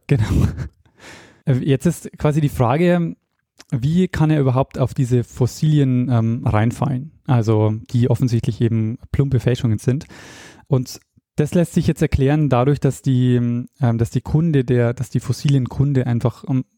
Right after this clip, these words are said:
zu dem Zeitpunkt noch in einem Streit, ähm, war. Nämlich es gab die These der Vis Plastica,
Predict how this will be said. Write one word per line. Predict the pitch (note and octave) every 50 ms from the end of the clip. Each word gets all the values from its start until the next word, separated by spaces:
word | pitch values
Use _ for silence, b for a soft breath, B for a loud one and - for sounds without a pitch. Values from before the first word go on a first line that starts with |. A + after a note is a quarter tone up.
| _ -
zu | - -
dem | B2+ C3 D3+ E3+ -
Zeitpunkt | - C#3+ - - D3+ C3+ -
noch | C#3 B2+ - - B B B B B B B B
in | - C3 C3
einem | C3 B2+ B2 A#2 - - -
Streit, | - - - - A2 G#2+ G#2+ - - - - - -
ähm, | B2+ A2+ G#2+ G2+ G2+ G2
war. | G2 G2+ F#2+ G2 G2 G2 A#2 G3
Nämlich | - C3+ B2+ C3+ C3 D3
es | D#3+ B2 - - -
gab | - B2+ A#2+ C#3 F3+ - - - -
die | - D3 C3
These | - - - B2+ C3+ D#3 D#3 D#3 D3+ D3 C#3+ B B B B B -
der | - C3 B2+ A#2+ G#2+
Vis | B2+ C#3+ D#3+ E3 - - -
Plastica, | - - - C3 B2+ - - - - - B2 A2+ G2+ A2+ D3 F3